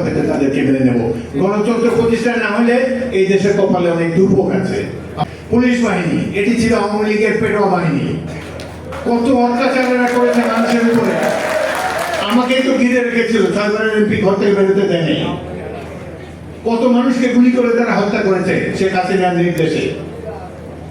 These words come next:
কিছু কিছু জায়গায় তাদেরও শিক্ষা হয়েছে। বেলকুচি নামে একটি থানায় বাইশ জন পুলিশকে পুড়িয়ে লটকায় রেখেছে গাছের সাথে স্থানীয় লোকজন। সুতরাং এটি আমাদের সবার জন্য একটা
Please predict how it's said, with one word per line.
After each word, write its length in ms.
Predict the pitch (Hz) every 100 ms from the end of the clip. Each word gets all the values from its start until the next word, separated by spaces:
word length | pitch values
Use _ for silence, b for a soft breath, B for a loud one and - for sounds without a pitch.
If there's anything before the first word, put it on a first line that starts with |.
| -
কিছু 200 | - 170 196
কিছু 200 | 202 208
জায়গায় 360 | 202 185 196 214 220 -
তাদেরও 320 | 196 202 240 233
শিক্ষা 360 | 233 - 208
হয়েছে। 460 | 175 170 143 - - - - - -
বেলকুচি 460 | 190 208 208 233 240
নামে 280 | 208 202 202
একটি 280 | 196 196 -
থানায় 340 | 165 170 190 202 - - - -
বাইশ 340 | 170 190 190
জন 80 | 196 170
পুলিশকে 440 | 190 196 190 202 - 208 -
পুড়িয়ে 600 | 220 208 196 202 208 208
লটকায় 340 | 190 190 190 175
রেখেছে 300 | 160 156 156
গাছের 260 | 135 -
সাথে 280 | 160 156 - - - - - - - 196
স্থানীয় 380 | 196 254 262 254
লোকজন। 480 | 233 226 180 - - - - - - - - - - -
সুতরাং 380 | 165 190 190
এটি 180 | 180 185
আমাদের 320 | 170 165 160 160
সবার 420 | 147 165 165 156 147
জন্য 220 | 139 139
একটা 480 | 123 - 90 -